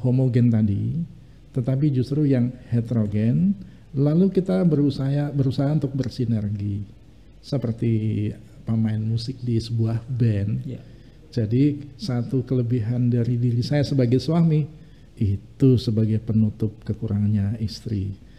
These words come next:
Speaker 1: Kelebihan istri saya itulah sebagai penutup dari kekurangan saya.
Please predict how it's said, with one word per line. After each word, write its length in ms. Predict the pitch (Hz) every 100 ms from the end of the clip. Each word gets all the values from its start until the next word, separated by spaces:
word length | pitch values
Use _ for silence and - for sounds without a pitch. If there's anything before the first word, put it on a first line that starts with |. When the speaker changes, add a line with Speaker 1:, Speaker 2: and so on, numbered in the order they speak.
| - -
Speaker 1:
Kelebihan 760 | 135 131 135 139 131 135 139 135
istri 320 | 143 - 127
saya 320 | 127 120 117
itulah 400 | 147 120 156 135 -
sebagai 400 | - 117 113 113
penutup 400 | - 110 113 127 120
dari 160 | 101 104
kekurangan 540 | 110 117 98 98 107
saya. 340 | - 101 104